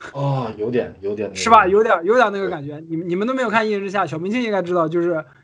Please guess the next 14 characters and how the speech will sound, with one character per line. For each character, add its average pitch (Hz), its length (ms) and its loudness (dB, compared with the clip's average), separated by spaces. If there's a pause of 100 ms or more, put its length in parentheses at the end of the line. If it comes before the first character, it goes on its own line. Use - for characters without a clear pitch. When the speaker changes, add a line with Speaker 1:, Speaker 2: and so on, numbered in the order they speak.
(160)
Speaker 2:
二 240 160 8
壮 247 180 8
也 175 160 2
是 156 120 -4
那 226 120 -2
种， 170 220 -4
就 175 80 -4
是 170 80 -6
自 208 160 -8
己 185 80 -6
行 160 240 -4
动 208 100 2
不 208 80 2
了。 151 280 -2